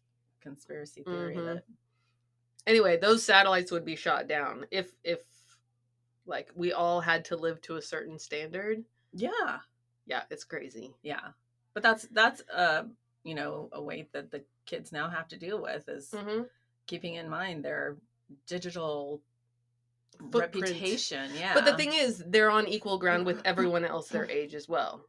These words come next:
Speaker 1: True.
Speaker 2: So, like, I know that my kids have told me stuff about, like,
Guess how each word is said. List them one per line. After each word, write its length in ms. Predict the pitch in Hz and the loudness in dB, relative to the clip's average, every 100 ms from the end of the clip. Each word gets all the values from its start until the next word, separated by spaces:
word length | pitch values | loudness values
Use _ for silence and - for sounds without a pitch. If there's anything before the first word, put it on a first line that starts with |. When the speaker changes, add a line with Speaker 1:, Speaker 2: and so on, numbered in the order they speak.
| _ - | _ -14
Speaker 1:
True. 420 | - 233 160 165 - _ | -2 0 0 -4 -12 _
Speaker 2:
So, 200 | - 247 | 4 8
like, 300 | 220 208 202 - | 10 8 6 8
I 220 | 214 285 | 10 10
know 260 | 247 202 190 | 6 4 4
that 160 | 175 | 2
my 260 | 170 190 233 | 4 4 4
kids 260 | 226 175 | 2 -4
have 140 | 170 165 | -4 -8
told 260 | - 160 | -6 -6
me 120 | 160 151 | -6 -8
stuff 300 | - 160 160 | -4 -4 -2
about, 360 | 151 143 135 | 0 0 0
like, 340 | 139 139 - | -4 -6 -8